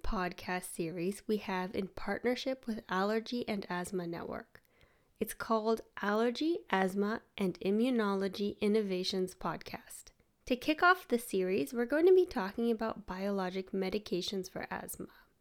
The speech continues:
We're going to be diving into an overview of what biologic therapy is, which biologics are available for asthma treatment,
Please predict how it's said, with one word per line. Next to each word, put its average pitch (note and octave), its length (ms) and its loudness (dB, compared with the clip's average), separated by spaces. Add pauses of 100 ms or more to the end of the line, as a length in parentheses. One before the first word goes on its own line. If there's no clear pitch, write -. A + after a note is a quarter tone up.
(500)
We're C#4+ 340 8
going D#4 340 6
to E4+ 80 2
be D#4+ 180 4
diving G#3 460 2
into F#3+ 600 2
an F#3+ 160 -4
overview A3+ 640 2
of G3 160 -2
what E3 320 -4
biologic E3+ 600 -4
therapy E3+ 480 -4
is, F#3+ 480 -6 (680)
which C#4+ 340 4
biologics G#3 760 0
are F#3+ 200 0
available F#3 540 0
for - 180 -6
asthma E3+ 440 -4
treatment, F3+ 680 -6